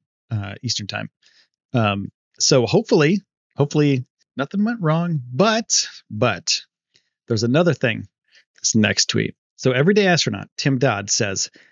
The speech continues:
"Is this one of the first scrubs due to recovery issues?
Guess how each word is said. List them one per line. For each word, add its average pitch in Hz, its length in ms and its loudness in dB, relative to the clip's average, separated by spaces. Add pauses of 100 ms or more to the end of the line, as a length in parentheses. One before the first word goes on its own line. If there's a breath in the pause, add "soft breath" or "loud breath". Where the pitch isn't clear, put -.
(140)
"Is 165 240 0
this 214 260 0 (140)
one 127 380 -2 (340)
of 120 140 0
the 117 80 -4
first 190 320 0
scrubs 160 300 0
due 156 120 4
to 131 80 0
recovery 160 560 0
issues? 107 420 -4